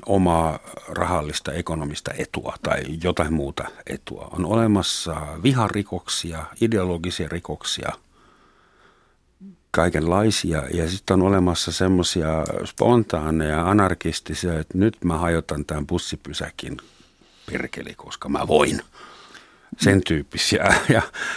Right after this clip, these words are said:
et, miten te näette, kuinka, miten suomalainen rikollisuus jakautuu? Kuinka paljon täällä tehdään tämmöisiä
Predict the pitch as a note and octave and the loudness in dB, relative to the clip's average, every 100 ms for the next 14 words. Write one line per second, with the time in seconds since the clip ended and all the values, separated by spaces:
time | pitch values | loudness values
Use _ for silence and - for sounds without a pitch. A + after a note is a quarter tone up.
0 | - D3+ - - G2+ - - G2 - D3+ | -6 -6 -6 -8 -8 -8 -8 -6 2 4
1 | D3+ B2+ - G2+ F#2 F2 - - C#3 C3+ | 6 4 4 4 4 2 -4 2 2 4
2 | G#2+ - F#2 F2 - A#2 A#2+ G#2 F#2 A2 | 0 0 -4 -6 0 2 4 2 2 4
3 | G#2 F#2 E2+ F2 E2+ F#2 G2+ E2+ D#2 D2+ | 4 2 2 0 0 0 0 0 0 -4
4 | B1 C2+ - - - - G#2 E2+ - - | -8 -8 -10 -12 -14 -12 -2 -2 -2 -8
5 | - - - A2+ A#2+ G2 F#2+ F#2 E2 E2+ | -10 -14 -2 0 0 0 0 0 0 0
6 | E2 D#2 - E2 D#2+ D2 D2+ - - - | -2 -4 -6 -6 -6 -6 -8 -10 -16 -10
7 | - D#2 | -8 -8